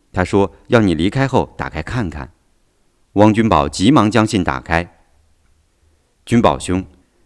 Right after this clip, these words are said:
你接到这封信的时候，应该在离开中国赴美的途中。正如你所料，我将你的信转交给江泽民总书记后，他见信非常欣慰，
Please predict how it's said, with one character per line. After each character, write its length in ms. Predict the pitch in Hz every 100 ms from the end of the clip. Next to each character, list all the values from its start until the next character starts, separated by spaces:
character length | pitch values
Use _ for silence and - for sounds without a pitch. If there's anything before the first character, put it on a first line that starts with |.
| -
你 140 | 117
接 140 | 107 156
到 100 | 135
这 140 | 143
封 100 | 139
信 160 | 139 147
的 100 | 95
时 120 | 92
候， 300 | 82 82 65 _ -
应 200 | 104 123
该 180 | 117 117
在 180 | - 80
离 160 | 80
开 180 | 104 110
中 200 | 101 110
国 180 | 85 78
赴 160 | - 107
美 140 | 76
的 100 | -
途 260 | - 80 80
中。 240 | 95 95 - _ _ _ _ _
正 160 | 147
如 140 | 110 90
你 160 | 107
所 160 | 120 71
料， 260 | 73 78 - _ _ _
我 140 | 98 101
将 180 | 147
你 60 | 135
的 100 | 85
信 260 | 82 107 78
转 220 | - 85 87
交 160 | 123
给 140 | 110 80
江 220 | 131 127
泽 120 | 135
民 180 | 95 113
总 180 | 82 71
书 160 | 92
记 120 | 87
后， 240 | 78 73 - _ _ _ -
他 160 | 90
见 260 | 87 123 82
信 300 | - 80 65
非 260 | _ 120 120
常 200 | 101 71
欣 260 | - 90 85
慰， 200 | 76